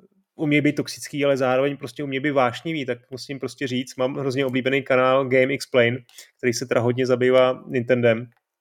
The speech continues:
A tam už se prostě du-, druhý den, vlastně ještě předtím, než byl ten trailer, tak, tak oni ukázali oficiální plakát. Jo? Tam je takový ten Mario ze zadu a vy-, vidíš ho, jak kouká na tu vysokou horu v tom,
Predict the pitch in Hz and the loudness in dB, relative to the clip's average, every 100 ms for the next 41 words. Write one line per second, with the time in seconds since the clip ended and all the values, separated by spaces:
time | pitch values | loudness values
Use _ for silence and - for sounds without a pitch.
0 | _ _ _ _ 127 127 131 123 151 131 | _ _ _ _ -2 0 0 0 -2 -2
1 | - 127 127 143 139 151 147 160 131 110 | -2 -2 2 2 2 0 0 2 4 2
2 | 120 117 - - - _ _ 127 - 170 | 0 -8 -16 -20 -20 _ _ -8 -4 -4
3 | 165 175 175 180 170 175 151 160 160 156 | -2 -4 0 -2 0 2 2 4 2 4
4 | 143 151 131 120 120 - 131 123 131 139 | 4 6 4 2 -4 -2 -2 -2 -2 -2
5 | 127 135 127 131 131 131 127 127 _ - | 0 0 2 2 2 2 0 -2 _ -12
6 | - - 127 135 131 117 120 117 107 - | -10 -8 -2 0 0 2 2 4 2 -2
7 | - 120 120 120 120 127 131 123 117 117 | -4 -2 -2 -4 -4 -4 -4 -2 0 2
8 | 123 110 107 117 123 123 135 131 120 135 | 2 0 2 4 4 4 4 2 0 -8
9 | - 131 127 117 123 120 - 131 117 127 | -10 -10 -8 0 2 2 0 -4 2 2
10 | 120 120 127 120 - 123 127 110 117 123 | 2 0 -2 0 -2 0 2 4 4 4
11 | 117 - - - - 120 | 2 -6 -20 -12 -2 0